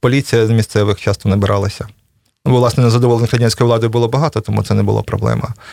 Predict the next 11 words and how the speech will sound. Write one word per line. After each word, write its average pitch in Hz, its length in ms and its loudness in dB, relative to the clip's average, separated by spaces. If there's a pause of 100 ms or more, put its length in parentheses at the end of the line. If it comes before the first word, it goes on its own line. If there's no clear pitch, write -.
(120)
Да, 123 80 2
тому 185 180 2
такі 180 260 2
ось, 123 280 0
е, 117 200 0 (280)
це - 140 -4
були 131 280 2
союзницькі 120 480 0
німецькі 110 340 2
війська 101 260 -2
тут - 240 -10